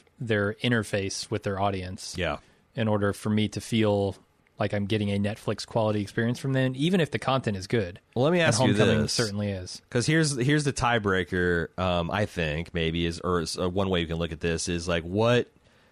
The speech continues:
Speaker 2: what kind of change, what kind of catalyst for change is this gonna be in Bald Move? Like, are you gonna advocate for us covering home season, season two? Home, Homecoming season two, and how
Speaker 1: Homecoming
Speaker 2: would we do
Speaker 1: season
Speaker 2: that?
Speaker 1: two? Um,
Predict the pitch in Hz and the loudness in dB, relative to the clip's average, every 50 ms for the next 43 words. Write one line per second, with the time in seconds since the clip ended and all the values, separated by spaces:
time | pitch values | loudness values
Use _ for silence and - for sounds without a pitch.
0 | _ - 117 127 151 165 151 131 101 - - - - 139 127 127 123 120 117 117 | _ -4 -2 0 2 2 2 0 0 -4 -4 -2 0 0 2 2 2 0 0 -2
1 | - - - - - 120 127 - 156 127 117 - - 120 113 113 110 - - 104 | -4 -6 -8 -6 -2 -2 0 0 0 0 0 0 -2 0 0 0 -2 -2 -4 -4
2 | 92 - - 107 104 98 95 90 90 82 82 82 - 92 90 82 90 85 82 80 | -4 -2 0 0 2 0 0 -2 -4 -6 -8 -6 -4 -4 -2 -2 -2 -2 -2 -2
3 | 82 85 82 80 76 80 90 87 82 76 71 - 87 85 - - 95 98 98 107 | -2 0 0 0 0 -2 -2 -2 -2 -2 -2 -2 -2 -2 -2 -2 -2 0 0 2
4 | 113 110 117 107 98 95 95 101 90 98 - - 104 95 82 - - 92 76 87 | 2 2 2 2 2 0 0 -2 -2 -2 -4 -2 -2 -2 -2 -2 -4 -2 0 0
5 | 90 87 - - - _ _ - - 104 95 92 92 90 90 87 - 101 92 90 | 0 -2 -2 -6 -10 _ _ -4 -2 0 0 0 0 -2 -2 -2 -2 -2 -2 -2
6 | 87 - 90 82 78 80 76 - 80 78 73 71 76 - 85 69 60 - - - | -4 -4 -6 -6 -6 -8 -8 -8 -8 -8 -8 -10 -10 -8 -8 -8 -8 -10 -14 -16
7 | _ _ _ _ - - 120 113 73 98 117 113 110 110 107 101 98 90 - 95 | _ _ _ _ -4 -2 0 0 0 0 0 0 0 0 0 0 -2 -2 -4 -4
8 | 87 82 80 - - 98 92 85 82 - - 110 107 107 98 117 113 110 - 123 | -6 -6 -6 -6 -4 -2 -2 0 -2 -2 0 0 2 2 2 2 2 0 0 0
9 | 113 - - 147 127 127 127 120 - - - - - - - - - _ _ - | 0 0 2 2 2 2 0 0 -4 -8 -18 -20 -20 -20 -20 -20 -20 _ _ -8
10 | - 123 120 117 113 113 110 110 110 107 107 104 101 101 | -2 0 2 2 4 2 2 2 2 2 0 0 -2 -2